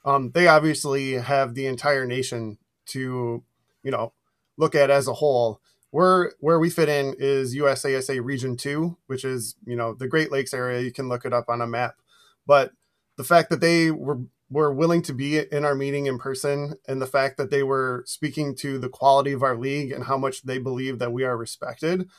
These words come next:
um, makes us feel that we are going in the right direction every time we start making the decisions. So there could be bumps in the road, sure,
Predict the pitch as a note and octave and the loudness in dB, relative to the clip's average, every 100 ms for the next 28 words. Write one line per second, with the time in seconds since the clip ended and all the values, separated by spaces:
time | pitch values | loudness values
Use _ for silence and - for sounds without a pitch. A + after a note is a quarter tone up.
0 | _ _ _ - D3 C3+ - F3 E3+ D#3 | _ _ _ 2 2 2 0 0 2 -2
1 | E3+ E3 D3 D3 - _ - C#3+ D3 D3 | 4 6 6 2 -4 _ -2 0 2 0
2 | A#2+ D3+ D3 C#3 C3+ C#3 - C3 C3+ - | 2 0 2 0 2 0 0 -2 -2 -4
3 | B2 B2 B2 C#3+ C#3+ - C#3+ C3+ C3 B2 | -6 -6 -2 -2 -2 -2 0 0 -4 0
4 | C3+ C3 C3 C3 B2+ D3+ C#3 C3+ - - | -2 0 -6 -4 -6 -6 -6 -6 -6 -14
5 | - D#3 E3 F3+ F3+ D#3+ E3+ E3+ D#3 C3 | -4 -4 0 2 4 4 2 2 0 2
6 | C3+ D3 B2+ C3 B2 D#3 | 2 2 -4 -6 -4 -6